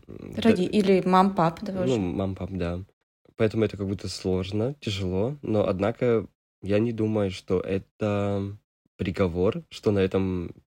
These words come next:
Speaker 1: всё кончено, что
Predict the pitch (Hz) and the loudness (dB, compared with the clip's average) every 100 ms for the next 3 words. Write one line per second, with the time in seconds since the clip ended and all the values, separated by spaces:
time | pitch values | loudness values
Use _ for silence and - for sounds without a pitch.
0 | _ - - 98 90 82 - _ _ 92 | _ -14 -2 0 2 -2 -12 _ _ 0
1 | 92 - 123 139 143 _ _ _ _ - | 0 -2 -4 -6 -10 _ _ _ _ -18
2 | - - 98 92 90 87 85 85 85 82 | -18 -2 0 2 0 -4 -4 -6 -6 -8